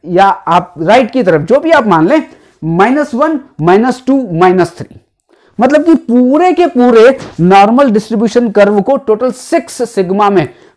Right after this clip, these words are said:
प्लस के थ्री सिग्मा और माइनस के थ्री सिग्मा में डिवाइड कर दिया। अब क्या होगा, अब ये होगा कि ये प्रिंसिपल ये कहता है कि प्लस माइनस वन सिग्मा, मतलब कि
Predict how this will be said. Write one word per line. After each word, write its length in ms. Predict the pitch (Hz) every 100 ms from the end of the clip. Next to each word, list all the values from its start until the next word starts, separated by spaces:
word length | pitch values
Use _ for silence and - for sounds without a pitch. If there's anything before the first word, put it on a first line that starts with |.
| _
प्लस 220 | 233 254 -
के 180 | 277 269
थ्री 260 | 254 294
सिग्मा 360 | 277 233 185 226
और 260 | 262 233 240
माइनस 380 | 190 196 202
के 120 | - 233
थ्री 200 | 190 196
सिग्मा 320 | 165 156 160
में 140 | 220
डिवाइड 280 | 226 170 131
कर 120 | 110
दिया। 260 | 90 64 - _ _ _ _ _ _ _ _ _ _ _ -
अब 240 | 254 262
क्या 140 | 226 277
होगा, 280 | 254 226 254 247 _ _ _ _
अब 180 | - 285
ये 220 | 311 311
होगा 220 | 214 220 247
कि 360 | 262 277 147 - _ _ _ _ -
ये 580 | 156 156 233 269 254 160 -
प्रिंसिपल 460 | 190 196 247 269 262
ये 120 | 254
कहता 340 | 208 170 190
है 80 | 214
कि 300 | 220 233 247 214 -
प्लस 380 | 214 247 254 -
माइनस 480 | 185 175 196 208 165
वन 220 | 180 190
सिग्मा, 420 | 190 160 170 135 - - _ 143
मतलब 320 | 185 208 220
कि 200 | 233 254